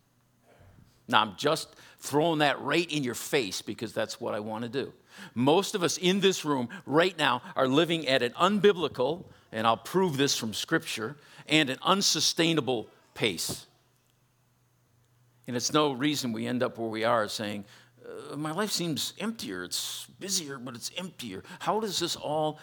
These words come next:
equate? How do we pull this together? Family day as kids with homework, on top of schoolwork, two or three nights a week with other activities, and then come the fill to the brim weekends,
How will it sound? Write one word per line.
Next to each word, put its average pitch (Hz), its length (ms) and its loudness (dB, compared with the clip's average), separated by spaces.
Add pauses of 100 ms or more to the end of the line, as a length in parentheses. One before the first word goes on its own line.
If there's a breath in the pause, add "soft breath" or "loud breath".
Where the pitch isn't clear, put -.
equate? 120 440 -2
How - 140 -6
do 196 60 -8
we 180 120 -4
pull 165 320 -6
this 123 220 -4
together? 104 340 -4
Family 151 320 -2
day 127 180 2
as - 140 -2
kids 135 260 -4
with 98 100 -8
homework, 151 480 2 (240 loud breath)
on 104 100 -8
top 120 180 4
of 110 80 -6
schoolwork, 156 500 2
two 143 120 -8
or 131 60 -4
three 123 160 -8
nights 123 200 -4
a 113 60 -4
week 147 340 0
with 113 80 -2
other 131 260 0
activities, 160 540 -2 (220 loud breath)
and 143 120 0
then 156 160 2
come 151 200 -4
the 131 80 -4
fill 156 260 -4
to 131 80 -6
the 120 80 -6
brim 127 300 0
weekends, 156 580 -2